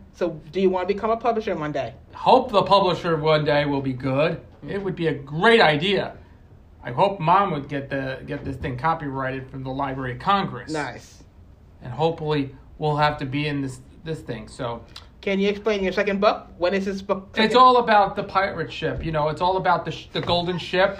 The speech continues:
Speaker 1: Mm-hmm.
Speaker 2: It's where they was stuck in an island.
Speaker 1: Mm-hmm.
Speaker 2: It's where the pirates are there.
Speaker 1: Nice.
Speaker 2: They, yeah, where, the, where I was kidnapped. So Darla, who has to save me.
Speaker 1: Oh, Darla has to save you in her story. Got it.
Speaker 2: That's right.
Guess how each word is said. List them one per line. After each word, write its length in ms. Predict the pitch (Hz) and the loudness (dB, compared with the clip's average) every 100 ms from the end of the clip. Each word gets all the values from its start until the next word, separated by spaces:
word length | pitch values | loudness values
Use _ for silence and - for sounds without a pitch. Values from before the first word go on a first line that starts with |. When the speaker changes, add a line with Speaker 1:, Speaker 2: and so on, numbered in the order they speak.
| - | -4
Speaker 1:
Mm-hmm. 480 | 214 247 240 339 - - - - | -2 -2 -2 -6 -10 -20 -20 -10
Speaker 2:
It's 100 | 160 | 0
where 140 | 170 | 2
they 220 | 165 160 | 2 0
was 260 | 151 160 - | -4 -6 -6
stuck 320 | - 185 - | -2 -2 0
in 120 | 170 | -4
an 80 | 160 | 0
island. 680 | 170 185 190 151 123 110 110 | 6 8 8 4 0 -4 -6
Speaker 1:
Mm-hmm. 680 | 185 202 208 202 190 311 - - - - - - | -4 -2 0 -2 -2 -4 -6 -20 -20 -20 -20 -20
Speaker 2:
It's 80 | - | -8
where 140 | 151 | -6
the 60 | 147 | -4
pirates 560 | 131 190 180 139 123 139 | 0 2 2 -2 -6 -8
are 160 | 127 | -8
there. 260 | 120 117 113 - - | -8 -8 -12 -16 -16
Speaker 1:
Nice. 600 | 147 147 143 226 - - - - | -12 -8 -8 -8 -10 -20 -20 -16
Speaker 2:
They, 180 | 127 123 - - - | -14 -14 -18 -20 -6
yeah, 300 | 160 135 127 | -2 -2 -4
where, 220 | 131 131 127 | -8 -8 -6
the, 320 | 147 139 135 | -6 -4 -4
where 300 | 143 143 - | -4 -6 0
I 160 | 147 147 | 0 0
was 200 | 139 131 | -6 -4
kidnapped. 560 | 226 226 160 139 127 | 0 0 -2 -6 -8
So 520 | - 147 139 135 135 131 - - - 151 | -8 -6 -4 -4 -6 -12 -20 -20 -12 2
Darla, 600 | 202 233 175 127 123 - - - - | 6 6 4 0 -4 -10 -20 -18 -6
who 80 | 165 | -2
has 240 | 151 151 | 2 0
to 120 | - 143 | 0 -4
save 340 | 226 220 156 | 0 0 0
me. 220 | 113 82 - - - - | -4 -14 -18 -20 -18 2
Speaker 1:
Oh, 160 | 226 202 | 4 8
Darla 280 | 214 285 269 | 8 8 8
has 160 | 269 220 | 6 4
to 60 | |
save 240 | 214 254 220 | 4 4 6
you 140 | 226 | 0
in 100 | 220 | 0
her 240 | 214 262 254 | 2 2 0
story. 380 | - 185 151 | 0 2 2
Got 280 | 135 196 160 | 4 4 4
it. 80 | 139 - | 0 -6
Speaker 2:
That's 260 | - 233 233 | 0 0 0
right. 420 | 135 131 139 - | -8 -8 -10 -16